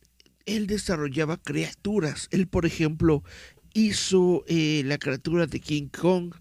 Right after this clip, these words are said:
para la película de King Kong. Él desarrolló muchas, eh, películas de, que son consideradas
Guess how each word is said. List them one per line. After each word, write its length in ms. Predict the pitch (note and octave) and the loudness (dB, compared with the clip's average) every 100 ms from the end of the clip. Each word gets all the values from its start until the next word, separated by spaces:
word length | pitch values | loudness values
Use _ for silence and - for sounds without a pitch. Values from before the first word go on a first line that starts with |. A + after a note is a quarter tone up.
| - - - _ _ | -20 -20 -20 _ _
para 380 | B2+ D#3 F3 F3+ | -4 -2 0 -2
la 180 | F3 F#3 | -2 -4
película 640 | - D#3+ F3 A3+ A3 D3+ | -2 -2 0 0 2 2
de 100 | A2+ | 0
King 180 | - B2 | -4 -4
Kong. 280 | - G#2 - - | -4 -6 -6 -2
Él 120 | E3+ | 0
desarrolló 680 | F3 - F3 D3 C3+ D#3 D3 - - _ _ | 0 0 -2 -2 0 0 0 -8 -20 _ _
muchas, 1080 | D3 F3 G#3 G3 - G#3 G3 F3 D3+ - - _ - | -6 -2 -2 -4 -2 2 4 2 -2 -6 -18 _ -6
eh, 360 | D#3 C#3+ C3 - | -4 -2 -4 -6
películas 840 | A#2+ D3+ - E3 D#3+ D#3+ - - | -2 -2 0 2 2 0 -6 -14
de, 720 | D3 D3 C3 C3+ C#3 C3+ A#2 - | -14 -12 -2 2 2 0 -2 -4
que 140 | C3+ | -6
son 160 | E3+ D3 | -6 -4
consideradas 1040 | F3 E3+ D3+ B2 C#3 D3 D3+ D3+ - | -6 -4 -2 0 0 0 0 -2 -6